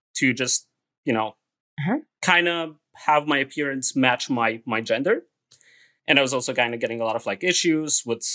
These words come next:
Speaker 1: you know, being refused out of banks, for instance,
Speaker 2: Mm.
Speaker 1: because suddenly my name was not matching my, my appearance, and there's only so much you can do.
Speaker 2: Yeah.
Speaker 1: But the problem is that the name process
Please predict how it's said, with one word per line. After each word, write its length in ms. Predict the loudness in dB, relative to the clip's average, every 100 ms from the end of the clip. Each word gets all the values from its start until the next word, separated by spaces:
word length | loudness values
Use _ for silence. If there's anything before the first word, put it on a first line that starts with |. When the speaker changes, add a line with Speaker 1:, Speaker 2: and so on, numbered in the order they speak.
| -6 -4
Speaker 1:
you 100 | 0
know, 100 | 0
being 220 | 0 -2
refused 360 | -2 -2 0 0
out 80 | 0
of 100 | 4
banks, 380 | 6 6 4
for 160 | 0 -2
instance, 500 | 0 0 2 2 2
Speaker 2:
Mm. 140 | 0
Speaker 1:
because 520 | 2 2 2 -2 -4 -8 _ _
suddenly 960 | 0 6 6 6 4 2 0 0 -4 -8 -18 _ 0
my 200 | 4 6
name 260 | 4 2
was 160 | 0 -2
not 140 | 0 0
matching 300 | -2 -2 -4
my, 160 | -4 -4
my 180 | -4 -6
appearance, 680 | 0 4 6 4 2 -2
and 380 | -4 -4 -4 -6 -10 -14 _ _ -4
there's 140 | 0
only 160 | 2 0
so 100 | 0
much 160 | 0 -2
you 60 |
can 180 | -2 0
do. 240 | -2 -4 -16 _ 0
Speaker 2:
Yeah. 220 | 2 2 -4 _ _ _ _ _ _ 4
Speaker 1:
But 140 | 4
the 80 | 4
problem 460 | 0 0 2 4
is 280 | 2 2 0 2
that 160 | 2
the 80 | 4
name 320 | 4 4 4
process 800 | 4 6 6 2 0 0 -2 -4